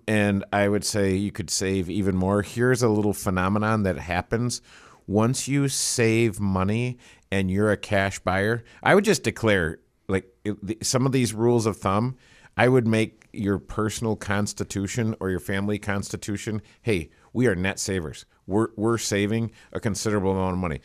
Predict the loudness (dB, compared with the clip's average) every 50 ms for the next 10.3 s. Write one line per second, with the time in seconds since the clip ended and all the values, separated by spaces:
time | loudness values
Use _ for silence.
0 | -16 -20 -20 -20 _ _ -4 0 0 2 0 0 0 0 2 4 4 4 2 0
1 | -2 -2 -2 -4 -2 0 0 0 0 0 -2 -6 _ _ _ -2 -2 -2 -2 -2
2 | -2 0 2 2 4 4 2 2 0 0 0 2 0 0 -2 -4 -14 _ _ _
3 | _ -4 -4 -4 -2 -2 -2 0 0 0 -2 -6 -8 -8 -4 0 0 0 0 0
4 | -2 -4 -4 -4 -4 -4 -4 -6 -6 -6 -6 -6 -6 -4 -2 -2 -4 -6 -8 _
5 | _ _ _ _ 0 2 2 2 0 -2 -2 0 0 2 2 2 0 0 -2 -4
6 | -6 -8 -6 -4 -4 -4 -4 -4 -4 -4 -4 -4 -8 -12 _ -20 -20 -20 -20 -20
7 | -12 -4 -2 0 0 0 0 -2 -2 -4 -2 0 0 0 -2 -4 -4 -4 -4 -4
8 | -2 -2 -2 -2 0 0 0 2 2 0 0 0 0 0 -2 -2 -2 -2 -4 -4
9 | -4 -4 -4 -4 -6 -8 -12 -20 _ _ _ -6 -6 -4 -4 -6 -6 -6 -6 -4
10 | -2 -2 -2 -2 -6